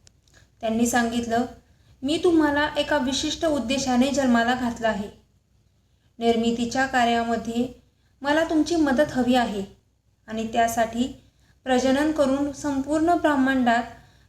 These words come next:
मानवी संख्या वाढवावी लागणार आहे." तेवढ्यात त्या चौघांनीही हात जोडून म्हटलं, "नाही, आम्ही असं करणार नाही." ब्रह्मदेव रागाने म्हणाले,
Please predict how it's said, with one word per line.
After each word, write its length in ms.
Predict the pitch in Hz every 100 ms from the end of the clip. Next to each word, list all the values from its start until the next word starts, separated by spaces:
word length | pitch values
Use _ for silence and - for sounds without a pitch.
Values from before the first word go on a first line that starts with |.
| -
मानवी 380 | 269 269 269 311
संख्या 420 | 311 262 262 285
वाढवावी 500 | 294 254 247 240 269
लागणार 340 | 254 220 226
आहे." 240 | 226 185 208 - _ _ _ _ _ _ _ _ _ _ _ _ _ _ _ _ _ _ _ -
तेवढ्यात 360 | 226 220 226 226 - _ _ _ -
त्या 160 | 302
चौघांनीही 680 | 339 339 285 294 285 294 330
हात 240 | 320 285 254
जोडून 400 | 262 262 269 277
म्हटलं, 320 | 247 233 202 - _ _ _ _ _ _ _ _
"नाही, 360 | 254 233 202 202 - _ _ _
आम्ही 320 | 247 254 285 311
असं 240 | - 294
करणार 400 | 294 254 240 247
नाही." 260 | 247 202 208 - - _ _ _ _ _ _ _
ब्रह्मदेव 460 | 233 233 226 247 247
रागाने 400 | 233 226 226 233
म्हणाले, 440 | 233 220 202